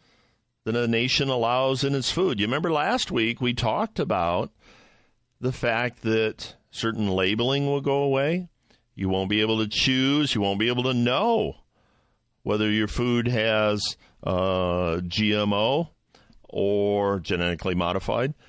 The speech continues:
or where the, the, uh, toxin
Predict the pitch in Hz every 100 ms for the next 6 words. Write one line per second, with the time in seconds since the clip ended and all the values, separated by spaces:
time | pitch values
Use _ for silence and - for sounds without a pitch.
0 | - - 101 107 110 110 107 104 104 101
1 | 92 _ _ _ _ - 78 95 107 120
2 | 127 127 123 123 123 117 _ _ _ -
3 | 117 117 117 120 120 117 117 117 113 -
4 | _ _ _ - - _ _ - 117 127
5 | - 135 131 127